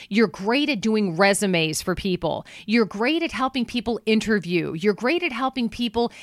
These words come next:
as some sort of a consultant type thing, and you already have the infrastructure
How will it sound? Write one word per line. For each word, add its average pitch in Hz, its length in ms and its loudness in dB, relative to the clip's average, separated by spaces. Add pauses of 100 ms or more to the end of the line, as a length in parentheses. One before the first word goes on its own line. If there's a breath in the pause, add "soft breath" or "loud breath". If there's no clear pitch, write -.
(160 loud breath)
as 226 160 2
some 330 260 -2
sort 302 220 -2
of 220 100 -4
a 214 40 -6
consultant 220 720 0
type 175 280 2
thing, 151 340 0 (320 loud breath)
and 208 220 4
you 190 240 2
already 240 580 6
have 190 380 0
the 202 100 0
infrastructure 240 960 0